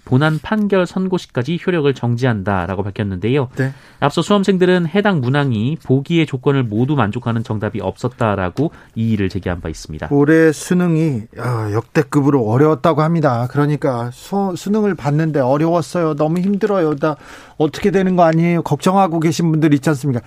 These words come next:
Speaker 2: 다 같이 어려웠어요. 그러니까 남들은 더 많이 못 봤을 수도 있어요. 그러니까 너무 그렇게, 그렇게 먼저 좌절해서는 안 됩니다. 좌절 금지. 그리고 다 같이 어려웠으니까,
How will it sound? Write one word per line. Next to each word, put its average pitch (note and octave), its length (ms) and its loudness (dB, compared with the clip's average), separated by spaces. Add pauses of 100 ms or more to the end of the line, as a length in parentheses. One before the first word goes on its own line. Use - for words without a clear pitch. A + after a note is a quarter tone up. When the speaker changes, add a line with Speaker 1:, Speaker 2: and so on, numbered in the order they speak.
(760)
Speaker 2:
다 - 340 0
같이 F#3+ 340 -2
어려웠어요. F3 1000 2
그러니까 F3+ 640 2 (240)
남들은 C#4 600 4
더 E3+ 160 2
많이 B3+ 240 4
못 F#3+ 180 2
봤을 D#3 260 0
수도 G#3+ 240 -4
있어요. C#3+ 380 -4
그러니까 D3 540 -4
너무 E3+ 260 2
그렇게, D3+ 440 -2 (580)
그렇게 E3 280 -2
먼저 G3 400 4
좌절해서는 F3+ 840 0
안 C3+ 120 2
됩니다. B2+ 280 -2
좌절 C3 340 0
금지. B2+ 360 -4 (180)
그리고 E3 240 0
다 - 160 -2
같이 F3 260 0
어려웠으니까, D3 760 0